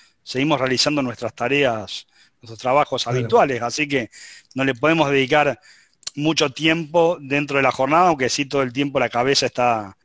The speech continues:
Speaker 1: está pensando en, en, en chocolate y los fines de semana y, y todo eso. Eh, así que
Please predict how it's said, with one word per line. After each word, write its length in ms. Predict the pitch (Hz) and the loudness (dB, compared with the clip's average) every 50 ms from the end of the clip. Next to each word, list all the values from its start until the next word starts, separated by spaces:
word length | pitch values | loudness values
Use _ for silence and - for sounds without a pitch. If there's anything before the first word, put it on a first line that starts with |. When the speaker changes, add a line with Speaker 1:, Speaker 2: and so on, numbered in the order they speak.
| _ - | _ -20
Speaker 1:
está 240 | 113 110 - 127 123 | -14 -6 -4 -4 -2
pensando 600 | - 131 127 123 - - 139 139 139 135 127 123 | -2 -4 -4 -2 0 0 0 0 0 0 -2 -4
en, 260 | 117 117 113 120 127 | -4 -6 -8 -12 -12
en, 240 | 131 117 117 120 131 | -12 -12 -12 -12 -12
en 160 | - 127 120 | -10 -10 -8
chocolate 640 | 110 - 117 - 123 147 165 175 175 170 160 135 135 | -8 -8 -6 -2 2 4 6 6 6 4 2 0 -2
y 40 | 120 | -6
los 120 | 120 - | -6 -6
fines 200 | - 139 135 127 | -4 -4 -4 -4
de 40 | 117 | -4
semana 680 | - - 127 143 151 156 156 151 147 143 139 127 120 113 113 | -4 -2 0 2 4 4 4 4 4 2 0 -2 -4 -6 -8
y, 320 | 120 117 117 120 113 123 | -12 -14 -14 -16 -16 -16
y 40 | 120 | -14
todo 240 | 117 123 123 127 127 | -8 -4 -2 -2 -2
eso. 260 | 120 107 - - 104 - - - - - - - - - | -2 -2 -6 -8 -8 -18 -18 -18 -16 -16 -16 -16 -10 -4
Eh, 400 | - 131 127 123 120 120 117 120 - - - - _ - | -2 0 2 2 0 0 -2 -6 -10 -14 -20 -18 _ -2
así 300 | 127 127 - - 165 156 | 0 0 2 0 0 2
que 380 | 160 156 151 143 135 143 _ | 2 2 2 2 0 -2 _